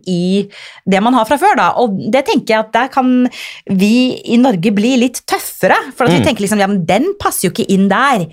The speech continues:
Speaker 1: Jeg har
Speaker 2: Mm.
Speaker 1: jo bare en ikea-seng.» Nei, men det er nettopp derfor den passer inn, den der,
Speaker 2: Mm.
Speaker 1: eh, rokokko-kommoden, for den bare løfter hele soverommet. Men hvis du ba-, bare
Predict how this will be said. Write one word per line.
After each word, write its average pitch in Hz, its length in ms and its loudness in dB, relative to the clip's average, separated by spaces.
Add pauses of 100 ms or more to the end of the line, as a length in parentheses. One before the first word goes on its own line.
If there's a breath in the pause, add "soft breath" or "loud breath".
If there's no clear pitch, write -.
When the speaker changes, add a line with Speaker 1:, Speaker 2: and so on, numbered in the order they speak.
(200 loud breath)
Speaker 1:
Jeg 220 100 0
har 220 80 2
Speaker 2:
Mm. 190 40 2
Speaker 1:
jo 202 40 2
bare 214 280 2
en 185 100 -2
ikea-seng.» 196 500 -2
Nei, 254 80 4
men 240 100 0
det 247 140 0
er 220 60 2
nettopp 214 260 -4
derfor 170 460 -4
den 220 80 2
passer 202 340 -2
inn, 320 140 0
den 220 180 2
der, 175 140 2
Speaker 2:
Mm. - 20 2
Speaker 1:
eh, 180 180 2 (220 loud breath)
rokokko-kommoden, 180 880 0
for 220 120 -2
den 202 140 0
bare 190 220 0
løfter 208 420 -4
hele 170 520 2 (320 loud breath)
soverommet. 214 580 0
Men 226 220 2 (260 loud breath)
hvis 202 160 -2
du 220 100 0
ba-, 190 140 0
bare 165 640 2